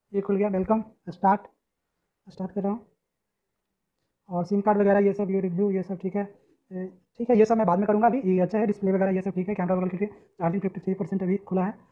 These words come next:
और जैसा हो गया, अभी देखता हूँ कि इसके साथ-साथ और सब क्या-क्या चीज़ है, जैसे कि बैटरी के बारे में भी बताता हूँ। छः हज़ार एमएच का बैटरी है।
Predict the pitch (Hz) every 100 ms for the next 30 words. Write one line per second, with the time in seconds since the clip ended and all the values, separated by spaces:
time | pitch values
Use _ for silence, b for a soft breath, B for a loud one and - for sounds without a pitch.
0 | b - 175 175 170 _ _ - 185 214
1 | 208 214 190 208 220 220 214 202 202 220
2 | 214 202 208 202 185 208 208 202 - -
3 | _ _ _ 170 185 220 262 - _ _
4 | _ _ - 233 233 269 233 233 233 208
5 | 202 214 214 208 208 202 196 208 190 180
6 | 208 214 156